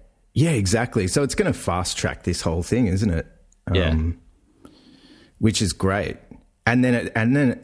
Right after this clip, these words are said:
Speaker 1: at the back end of that, there's no difference between doing a, um, you know, a remote session with someone in Australia as there is to doing one with someone in Nashville or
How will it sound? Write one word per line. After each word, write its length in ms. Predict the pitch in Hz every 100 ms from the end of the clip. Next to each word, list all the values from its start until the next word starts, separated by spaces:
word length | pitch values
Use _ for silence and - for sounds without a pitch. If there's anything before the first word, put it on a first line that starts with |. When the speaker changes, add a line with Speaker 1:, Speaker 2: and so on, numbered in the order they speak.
| -
Speaker 1:
at 160 | 95 101
the 80 | 95
back 340 | 98 101 -
end 180 | 101 90
of 180 | 85 -
that, 520 | 101 87 - - - - _ _ _ _ _ _ _ _ _ -
there's 300 | 123 110 107
no 160 | 113
difference 380 | 95 98 104 -
between 420 | 95 - 92 92
doing 300 | 92 92 90
a, 260 | 87 85 - - _ _ -
um, 420 | - 82 76 58 85 - - _ _ -
you 120 | 104
know, 140 | 87
a 100 | 87
remote 440 | 90 95 90 85 -
session 420 | 92 87 95 92
with 100 | 87
someone 560 | - 90 87 87 82 -
in 180 | 87 85
Australia 520 | - - 87 90 87
as 200 | 85 -
there 200 | 82 82
is 180 | 87 -
to 80 | 85
doing 340 | 87 90 87
one 380 | 82 82 82 76
with 160 | 82 85
someone 300 | - 87 82
in 320 | 82 80 78
Nashville 460 | 82 82 - 87 80
or 280 | 76 71